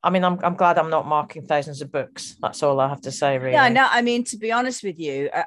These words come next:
Speaker 2: I mean, I, I did the drama teaching for the first nine years of my sixteen years teaching, and the last seven were primary.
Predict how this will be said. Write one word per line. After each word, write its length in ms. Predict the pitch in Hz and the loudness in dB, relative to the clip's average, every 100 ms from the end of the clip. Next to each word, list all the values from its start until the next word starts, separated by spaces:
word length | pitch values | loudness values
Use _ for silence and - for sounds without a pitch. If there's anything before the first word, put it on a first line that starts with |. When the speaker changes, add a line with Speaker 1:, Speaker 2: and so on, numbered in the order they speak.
| 190 | -2
Speaker 2:
I 60 | |
mean, 160 | 185 180 | -2 0
I, 160 | 185 165 | 0 0
I 120 | 175 | -2
did 240 | 160 165 | -4 -8
the 60 | 151 | -6
drama 320 | 180 170 160 | -2 -2 -2
teaching 340 | - 160 - | -6 -8 -10
for 120 | 143 147 | -14 -16
the 100 | 156 | -10
first 340 | 180 156 156 | -4 -4 -4
nine 320 | 160 160 151 | -4 -4 -4
years 420 | 156 170 139 131 | 0 0 0 -4
of 120 | 143 151 | -10 -6
my 320 | 139 127 - | -6 -6 -8
sixteen 540 | - - - - 143 139 | -12 -12 -10 -8 -6 -4
years 240 | 135 127 | -6 -8
teaching, 560 | - 143 - 131 123 123 | -10 -12 -10 -10 -8 -8
and 100 | 139 | -6
the 60 | |
last 300 | 151 147 - | -4 -6 -6
seven 340 | - 151 147 131 | -6 -6 -6 -8
were 80 | |
primary. 640 | 127 - 202 196 147 110 120 | -10 -6 -4 -4 -6 -10 -14